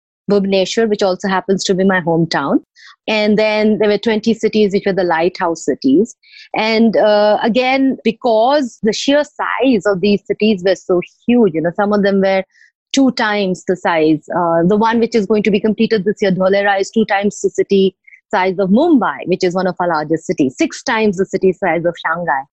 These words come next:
So they said that they'll start small and replicate it. So this is where the big ambition of the big idea became basically these small parcels of work that started happening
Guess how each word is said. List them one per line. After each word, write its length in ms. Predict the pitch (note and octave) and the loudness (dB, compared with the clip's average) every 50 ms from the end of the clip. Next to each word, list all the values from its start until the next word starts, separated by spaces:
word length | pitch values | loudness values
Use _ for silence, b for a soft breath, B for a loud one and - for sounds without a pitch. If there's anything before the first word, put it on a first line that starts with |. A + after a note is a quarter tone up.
| _ _ _ _ _ _ _ _ _ | _ _ _ _ _ _ _ _ _
So 240 | - - B3 A#3 A3+ | -4 -2 0 2 2
they 180 | G3+ B3+ C4 | 2 2 0
said 240 | B3+ - D#4 D4+ B3+ | 0 -2 -2 -2 0
that 180 | C#4+ C4+ C4+ G#3+ | -2 -2 0 0
they'll 160 | C4 B3 B3+ | 0 -2 -2
start 400 | - - - - C#4+ D4+ F4 F4 _ | -4 -6 -6 -4 -4 -4 -6 -8 _
small 580 | _ - - A3+ A3 A3 A3+ G#3 F#3 D#3+ D3+ D#3 - - _ _ _ _ | _ -4 0 2 2 4 2 2 0 -2 -2 -4 -6 -8 _ _ _ _
and 280 | - G#3+ G#3 G#3 F#3+ F3 | -4 -2 0 0 0 0
replicate 560 | G#3+ G3 - _ G#3+ A3 G3 - - - - - | -2 -2 -4 _ -4 -4 -2 -2 -2 -4 -2 -2
it. 180 | - - - - _ B B B B B B B | -4 -6 -6 -10 _ B B B B B B B
So 640 | _ - - C#4 C4 B3+ B3 B3 A#3+ A#3+ B3 A#3+ A3 | _ -8 -4 -2 -2 0 0 2 2 2 2 0 0
this 240 | A3 G#3+ C#4 C4 - | 0 0 0 0 0
is 300 | E4 E4 D#4 B3+ A3+ A3 | 0 0 0 0 0 -2
where 520 | C4 B3+ B3 B3 B3+ C4 C4 C4 C#4 C4+ - - _ _ | -2 0 0 0 0 0 2 0 0 0 -2 -8 _ _
the 80 | G#3+ G3 | -4 -2
big 260 | E3 - C#4 - G#3 | 0 0 0 0 0
ambition 600 | A3+ A3 G#3 G3+ F3+ A3+ G#3+ - - A#3+ A3+ A3 G#3+ | 0 2 2 2 2 2 0 0 -2 -2 -2 0 -2
of 140 | G3 F#3 - - | -2 -2 -4 -4
the 60 | G3+ | -4
big 260 | F3 F3+ A3+ G#3+ F3 | -2 0 -2 0 0
idea 520 | F#3 E3 F3+ G3+ G#3 F3 G3+ G3+ F#3+ F#3+ F3+ | 0 0 2 0 0 0 0 0 0 0 0
became 400 | G3 F#3+ - G3+ G3 F#3 F#3 G3 | -2 -2 -2 0 0 0 0 0
basically 600 | D#3+ F#3+ G#3 G3+ - - G3+ - G3+ G3 G3 F#3 D#3+ | 2 2 2 2 0 -6 -6 -4 -2 -2 -2 0 0
these 180 | F#3+ F3+ - | 0 0 0
small 360 | - - A3 G#3 G3+ G3+ G#3 G3+ - | 0 0 0 0 2 0 -2 -4 -4
parcels 640 | F#3 - F3 F#3 - - - E3+ D3 - - - - - _ _ _ - | -6 -4 -4 -6 -6 -4 -2 -2 -2 -2 -6 -12 -16 -18 _ _ _ -4
of 260 | F#3 F#3+ F#3 F3+ F3 - - - _ _ | -2 -2 -2 -2 -4 -8 -14 -20 _ _
work 420 | - F#3 E3 G#3 G3+ F#3+ F3 E3+ - _ - | -4 -2 0 2 0 0 0 -4 -6 _ -4
that 240 | F#3+ F3 F3 F3 E3+ - | -2 0 0 0 -2 -4
started 340 | - - F#3 F3 F#3 F#3 F3 | -6 -6 -4 -2 -2 -2 -2
happening 540 | F3 F#3 F#3 F3+ - - F3+ D#3+ D3+ D#3 | -2 -2 -4 -4 -4 -2 -2 -2 -2 -2